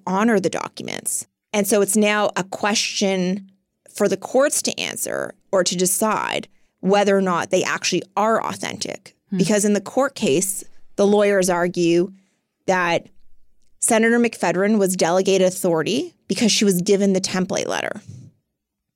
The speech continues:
Speaker 1: But it's now an open question as to how that will be decided.
Speaker 2: Hmm. Uh, yeah, it sounds like these court cases, uh,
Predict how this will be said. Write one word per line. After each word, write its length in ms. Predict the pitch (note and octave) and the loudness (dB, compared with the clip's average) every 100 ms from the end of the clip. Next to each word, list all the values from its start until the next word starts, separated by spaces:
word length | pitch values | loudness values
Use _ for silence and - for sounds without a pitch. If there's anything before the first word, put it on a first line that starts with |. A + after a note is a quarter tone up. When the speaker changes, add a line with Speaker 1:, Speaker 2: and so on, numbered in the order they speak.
| _ | _
Speaker 1:
But 140 | - G3+ | -2 0
it's 160 | G3+ | 2
now 220 | A#3 A#3+ - - | 0 0 -2 -2
an 140 | F#3+ | 0
open 280 | G3 G3 F#3+ | 0 0 -2
question 500 | - F#3+ G#3 - D#3 | -2 -2 -2 -2 -2
as 260 | G#2+ E3 - | -2 -4 -4
to 220 | - F3+ | -2 -2
how 320 | F#3+ - F3+ | -2 -2 0
that 160 | D#3 A#2 | 0 0
will 140 | A#2+ | -2
be 120 | D3 | -4
decided. 640 | - E3 - A2 - - A3 | -4 -4 -2 -4 -6 -10 -8
Speaker 2:
Hmm. 140 | - F#3+ F#3+ - - - - - | -4 -4 -6 -14 -20 -20 -20 -6
Uh, 140 | F#3+ F3+ - - | -2 0 -2 -2
yeah, 220 | A3 A3 F#3+ | 0 2 2
it 80 | F#3+ | 0
sounds 200 | C4+ D#4 | 0 0
like 100 | - | 2
these 160 | D4 | -2
court 220 | - B3 G#3 | 0 -2 2
cases, 500 | A3 - G3+ F3+ - | 0 2 0 0 -2
uh, 440 | E3 D#3 D3+ - | -2 0 -2 -4